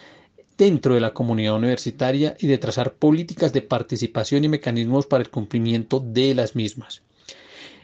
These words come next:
Este Consejo de Participación está conformado de la siguiente manera: dos representantes principales y suplentes de los estudiantes elegidos por los estudiantes,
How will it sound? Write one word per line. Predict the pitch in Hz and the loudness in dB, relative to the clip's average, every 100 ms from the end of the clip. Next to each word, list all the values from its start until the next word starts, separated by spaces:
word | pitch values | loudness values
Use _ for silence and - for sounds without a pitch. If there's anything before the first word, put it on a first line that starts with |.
| _ - _ _ _ | _ -20 _ _ _
Este | 156 147 165 156 | -2 0 0 0
Consejo | 147 127 135 123 160 | 0 0 -2 0 2
de | |
Participación | 151 135 131 139 151 - 139 151 156 - | 2 -2 0 -2 0 -2 -2 -2 -2 -2
está | 196 - 131 | -6 -4 -4
conformado | 143 143 135 117 113 120 | -4 -2 -4 -2 0 0
de | |
la | 127 117 | 0 -2
siguiente | 120 113 104 120 | -4 -4 -2 -2
manera: | 127 135 127 110 - | 0 2 2 0 4
dos | 160 | 4
representantes | 151 170 151 127 107 120 107 107 - | 4 -2 -6 -6 -4 -6 -4 -10 -6
principales | 131 117 - 127 | -4 -4 -2 -2
y | 139 | 0
suplentes | 143 139 135 147 | 0 -2 0 0
de | |
los | 123 113 | 0 0
estudiantes | 123 - 123 117 120 - 143 | -4 -2 -2 0 -2 -4 -4
elegidos | 120 117 127 143 | -2 0 0 2
por | 147 113 | 0 0
los | 110 | -2
estudiantes, | 110 - 127 131 131 - - | -4 -4 -2 0 0 -6 -14